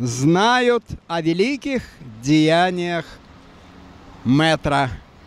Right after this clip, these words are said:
Сегодня стартовал турнир памяти Лобановского, и сейчас могу вам уже,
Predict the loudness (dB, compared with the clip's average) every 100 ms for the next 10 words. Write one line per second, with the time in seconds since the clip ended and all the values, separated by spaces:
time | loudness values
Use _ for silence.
0 | -20 -20 -20 -12 -4 0 2 2 0 0
1 | -8 -8 -8 -6 -4 -2 0 -2 -2 -2
2 | -2 -2 -2 -4 -4 -10 _ _ _ _
3 | -20 _ -20 _ _ -6 0 2 2 0
4 | 2 2 2 -2 -2 0 2 0 0 0
5 | -2 -4 -4 -2 0 0 -2 -6 -10 -6
6 | -4 -4 -6 -6 -4 -4 -2 -2 -2 -6
7 | -12 -20 -20 -20 -20 -10 -2 0 2 2
8 | 2 2 0 -4 -10 -16 -16 -20 -20 -20
9 | -20 -20 -20 -4 0 2 4 2 2